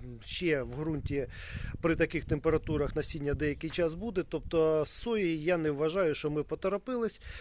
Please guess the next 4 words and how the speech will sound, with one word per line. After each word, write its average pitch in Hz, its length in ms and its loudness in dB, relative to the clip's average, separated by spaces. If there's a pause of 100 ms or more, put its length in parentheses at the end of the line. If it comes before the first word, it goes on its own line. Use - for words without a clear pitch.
(400)
Е, 175 640 8 (800)
ну, 220 360 4 (320)
сказати, 196 500 4
що 190 380 2